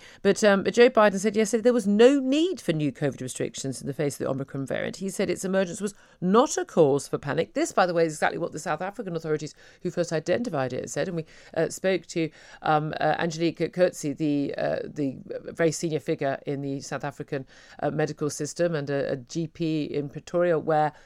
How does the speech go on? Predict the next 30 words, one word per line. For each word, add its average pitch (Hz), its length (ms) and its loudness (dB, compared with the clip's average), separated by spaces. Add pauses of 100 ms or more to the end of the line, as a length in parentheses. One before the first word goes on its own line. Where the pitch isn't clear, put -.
(180)
uh, 156 140 -2
this 160 300 -4
was, 151 180 -6
this, 160 340 -6
she - 120 -8
was 170 100 -6
actually - 200 -6
one 156 60 -4
of 147 40 -8
the 147 120 -10
first 156 180 -6
to 156 260 -2
actually 160 300 -6
say, 156 220 -2
"Look, - 200 -14
I 143 60 -10
think 160 180 -6
we've 143 100 -8
got 147 160 0
a 147 60 -2
new 147 240 -6 (300)
variant 156 500 4
in 147 80 -6
the 139 60 -2
Gauteng 151 420 0
proze-, 147 400 -2 (220)
province." 170 360 2 (280)
But - 80 -2
he 220 40 0
said, 220 220 4